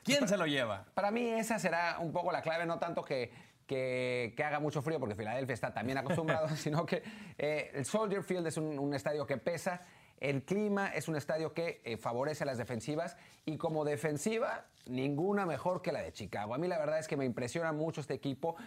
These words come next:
Speaker 2: Eh, quizás por, por números no sea la número uno de la liga, pero en cuanto a efectividad lo es. Era mi defensa en el fantasy y casi me lleva a ganar. Si no se hubiera lesionado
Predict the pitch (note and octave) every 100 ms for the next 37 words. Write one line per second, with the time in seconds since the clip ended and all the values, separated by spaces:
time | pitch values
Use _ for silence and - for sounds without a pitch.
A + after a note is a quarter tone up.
0 | - C3+ - D3 F3 E3+ - E3+ B2+ A2
1 | C#3+ C#3 D#3+ D#3+ D#3 D3+ D#3 D3+ D3+ D3+
2 | D3+ D3 C3 C#3+ D#3+ D#3 D3 D3 C#3+ C#3
3 | D3 C3+ - B2 B2+ C#3 - - - C3
4 | E3+ F#3 - E3 D#3+ C#3+ E3+ E3+ D3 C3+
5 | F3+ F3 E3 E3+ D3 - D#3+ E3+ C#3+ C3
6 | D#3 D#3 D3 D3 D#3 D3+ - C3+ B2 E3+
7 | F#3+ F3+ C#3 D3+ D3+ C#3+ C#3+ C#3 B2+ B2
8 | A#2 B2+ C3 C#3 C#3+